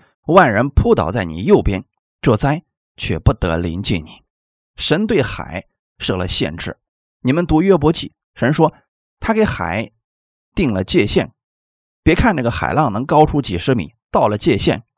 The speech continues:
必须退回去。所以这些灾病你虽然亲眼看见，但是却伤不着你。我们教会曾有这样的见证：有一个人刚信主的时候，有人说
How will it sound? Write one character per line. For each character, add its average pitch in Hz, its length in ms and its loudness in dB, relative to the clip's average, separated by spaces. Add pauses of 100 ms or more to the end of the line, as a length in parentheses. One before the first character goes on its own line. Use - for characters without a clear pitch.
(180)
必 143 220 -2
须 190 200 -2
退 - 220 0
回 - 160 -8
去。 - 240 -8 (420)
所 - 140 0
以 135 60 2
这 147 120 2
些 113 120 0
灾 131 180 2
病 156 180 0 (180)
你 98 180 -6
虽 196 180 0
然 117 160 0
亲 - 180 -4
眼 82 140 -8
看 90 240 -8
见， 87 220 -10 (480)
但 98 120 -2
是 87 200 -2
却 80 180 -4
伤 104 240 -4
不 98 80 0
着 76 240 -4
你。 - 180 -14 (580)
我 123 60 -2
们 135 80 2
教 156 140 2
会 143 100 2
曾 131 160 -2
有 123 80 -2
这 139 80 -2
样 120 80 0
的 85 80 -4
见 92 200 -4
证： 104 120 -4 (1200)
有 131 120 4
一 175 80 6
个 185 80 4
人 139 140 2
刚 180 160 2
信 196 160 2
主 101 100 0
的 104 80 0
时 113 100 -4
候， 110 160 -2 (260)
有 - 60 -4
人 117 120 0
说 151 240 0